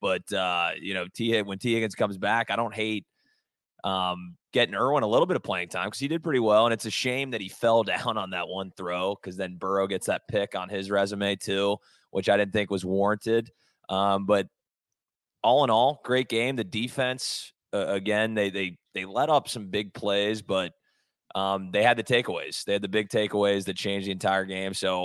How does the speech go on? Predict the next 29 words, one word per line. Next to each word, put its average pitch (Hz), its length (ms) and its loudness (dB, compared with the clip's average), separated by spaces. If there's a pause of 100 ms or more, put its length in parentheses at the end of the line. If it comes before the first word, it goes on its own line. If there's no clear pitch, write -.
all 120 180 8
around, 110 520 4
the 90 80 -6
punter 127 420 4
was 117 140 2
actually, 110 480 0 (100)
you 104 80 -4
know, 98 120 0
punting 107 300 -2
the 107 60 -4
ball 107 160 4
more 107 180 2
than 95 80 -8
thirty 104 220 0
yards 101 360 2
as 90 120 -10
well, 95 320 2
which 101 180 -4
is 98 100 -4
always 101 200 2
a 104 60 -4
plus. 107 360 2
So, 101 380 2 (500)
um, 101 380 2
yeah, 156 220 4 (560)
everything 240 340 2
is 160 140 2
looking 160 320 -4
good 104 320 0